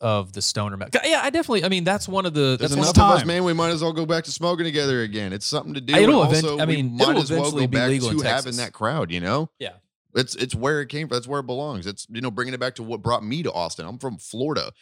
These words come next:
Speaker 2: People end up in Florida. That's the goal is, "Honey, let's retire and go to Florida."
Speaker 1: Yeah. <laughs>
Speaker 2: My goal was, one, I gotta get out. Two, I found Austin and was like, "This city is music. And also,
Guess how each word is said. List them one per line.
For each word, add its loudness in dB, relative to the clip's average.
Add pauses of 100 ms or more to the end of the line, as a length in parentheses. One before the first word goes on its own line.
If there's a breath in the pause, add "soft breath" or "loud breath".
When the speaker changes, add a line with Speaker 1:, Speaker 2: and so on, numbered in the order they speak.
(320 soft breath)
Speaker 2:
People 0
end -2
up -2
in -6
Florida. -8
That's -6
the -10
goal -4
is, -8 (220)
"Honey, 0
let's -4
retire -2
and -6
go -6
to -8
Florida." 0
Speaker 1:
Yeah. -6
<laughs> -10
Speaker 2:
My 2
goal 2
was, -2
one, -4
I -4
gotta -6
get -6
out. -6
Two, 0
I 2
found -4
Austin -8
and -6
was -8
like, -8 (380)
"This 0
city 0
is -4
music. -4
And -4
also, -2